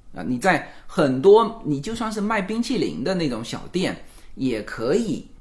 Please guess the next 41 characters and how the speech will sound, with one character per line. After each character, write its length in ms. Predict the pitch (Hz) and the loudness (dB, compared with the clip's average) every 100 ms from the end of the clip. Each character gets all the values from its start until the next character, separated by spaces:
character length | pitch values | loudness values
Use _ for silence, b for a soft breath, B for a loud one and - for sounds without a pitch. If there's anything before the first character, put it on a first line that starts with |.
| - | 0
有 200 | 165 127 | 2 4
这 140 | 160 | 6
种 160 | 202 120 | 4 4
支 160 | - 170 | -2 -4
付。 260 | 180 - - - - - | -4 -6 -8 -20 -20 -14
那 140 | - 175 | -4 2
当 160 | 196 | 4
然 240 | 180 156 156 | 6 4 4
你 140 | 127 | 0
的 300 | 123 147 139 | 2 4 4
Visa 560 | 143 180 208 196 104 - - - | 4 2 2 2 0 -4 -10 -2
这 200 | 139 120 | -2 -2
个 600 | - 113 110 98 92 92 | -4 -2 -2 -4 -6 -8
什 120 | 95 | -8
么 220 | 113 117 113 | -6 -6 -4
万 180 | 156 147 | 0 0
事 120 | 147 | 0
达 420 | 139 131 110 123 135 | -2 -2 0 -2 -2
这 200 | 135 131 | -2 -2
种 260 | 127 101 69 - | -2 -4 -8 -6
刷 180 | - 202 | 0 0
卡 240 | 202 101 | 0 -4
也 180 | 113 95 | -4 -6
是 120 | - | -4
OK 380 | 139 147 160 160 | -2 -2 -2 -2
的。 120 | - - - | -4 -10 -4
就 120 | 269 | 0
是 80 | 269 | 2
说 280 | 269 262 - - - | 2 2 -2 -16 -12
现 360 | - 302 262 208 | -2 4 4 4
金 260 | 214 220 | 0 -2
是 140 | 220 214 | -2 -2
它 180 | 220 | -2
多 300 | 208 226 240 | -2 0 2
元 380 | 247 156 135 151 | 4 4 2 0
中 360 | 151 180 185 185 | 0 0 0 0
的 380 | 170 110 - - - - | 2 2 -2 -12 -20 -8
一 100 | 196 | -6
块， 320 | 185 262 220 - - - - - | -4 -4 -4 -6 -18 -20 -20 -4
但 240 | 233 120 | -2 -2
是 340 | - 117 - | -4 -8 -8